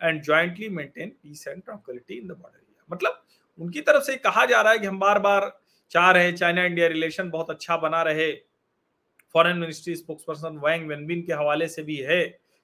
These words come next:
कि इन दोनों ने बात की और इसके बाद लिखा है, "At the latest request on Wednesday।"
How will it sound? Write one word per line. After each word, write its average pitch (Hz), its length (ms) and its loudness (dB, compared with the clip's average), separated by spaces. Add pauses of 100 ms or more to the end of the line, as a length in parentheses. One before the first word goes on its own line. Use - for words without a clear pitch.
(100)
कि 143 100 -8
इन 139 140 -10
दोनों 151 240 -4
ने 156 80 -2
बात 143 340 4
की 214 320 -10 (240)
और 170 100 -2
इसके 175 200 -6
बाद 247 180 0
लिखा 185 400 -4
है, 135 280 -8 (1000)
"At 240 180 8 (120)
the 285 80 8
latest 190 760 0
request 180 580 0 (720)
on 170 140 -2
Wednesday।" 120 500 -12